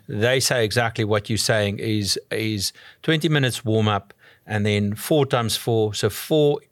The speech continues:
four minute intervals as hard as you can with four minutes rest four times, and then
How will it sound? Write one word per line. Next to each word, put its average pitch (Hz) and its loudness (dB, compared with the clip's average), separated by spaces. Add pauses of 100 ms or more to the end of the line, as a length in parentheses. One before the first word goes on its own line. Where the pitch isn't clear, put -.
(120)
four 165 0
minute 127 2
intervals 113 0
as 104 -6
hard 123 0
as 120 0
you 117 0
can 107 -2 (260)
with 101 -6
four 143 2
minutes 120 0
rest 110 0 (200)
four 147 0
times, 107 0 (520)
and 110 0
then 104 2